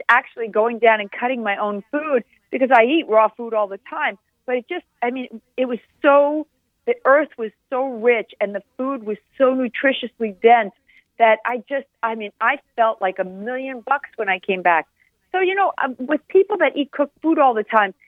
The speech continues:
that you do feel a huge difference when you start incorporating more raw foods, less processed foods. And, you know, I was there with Usa Menard, who is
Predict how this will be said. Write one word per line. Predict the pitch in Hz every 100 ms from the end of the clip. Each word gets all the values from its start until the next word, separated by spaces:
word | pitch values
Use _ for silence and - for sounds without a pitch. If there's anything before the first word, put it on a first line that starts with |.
| _ -
that | 277 254
you | 277 214 -
do | 285 349 - _ _
feel | 302 349 269 -
a | 208 208 - -
huge | 285 330 330 - 190 -
difference | 294 370 226 185 -
when | 220
you | 220 -
start | 254 269 233
incorporating | - 285 277 233 208 202 - _ _
more | 220 233 254 262 247 _ _
raw | 220 240 254 -
foods, | 247 247 233 208
less | 233 240 _
processed | 240 226 - 220 131 131
foods. | 233 202 170 _ _ _ _ -
And, | 254 254 254
you |
know, | 262
I | 254
was | 254 269
there | 269
with | 262 226 -
Usa | 269 269 262
Menard, | 226 254 285 233
who | 247 240
is | 214 208